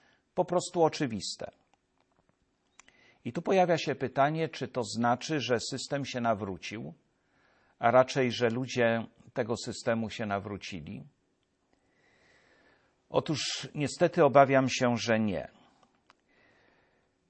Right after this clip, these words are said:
Skąd ta pesymistyczna opinia? Poświadcza to w moim odczuciu z jednej strony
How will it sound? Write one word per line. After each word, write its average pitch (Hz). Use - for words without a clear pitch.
Skąd -
ta 156
pesymistyczna 139
opinia? 92
Poświadcza 170
to 147
w 120
moim 147
odczuciu 143
z 117
jednej 135
strony 131